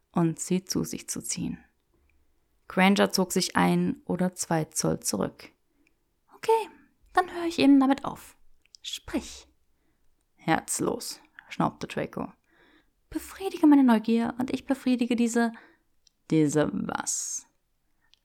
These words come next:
„Philosophischen Fragen.“ Was für eine charmante Bestechung.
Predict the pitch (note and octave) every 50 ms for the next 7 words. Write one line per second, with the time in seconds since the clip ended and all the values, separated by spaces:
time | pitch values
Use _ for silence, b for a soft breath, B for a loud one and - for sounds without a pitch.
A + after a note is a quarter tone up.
0 | _ _ - - A#4 A#4 A4+ G#4+ - C#4+ B3+ A#3 - - G3+ - D4+ E4 - -
1 | - - - - - - - - - _ _ _ _ _ _ _ _ _ _ _
2 | _ _ _ _ - - - - - - - - - D#3+ D3+ D3 D#3 D3 - -
3 | D#3 D3 D3 C#3+ C#3+ - - - - - - C#3+ D3 D3+ D#3 - - -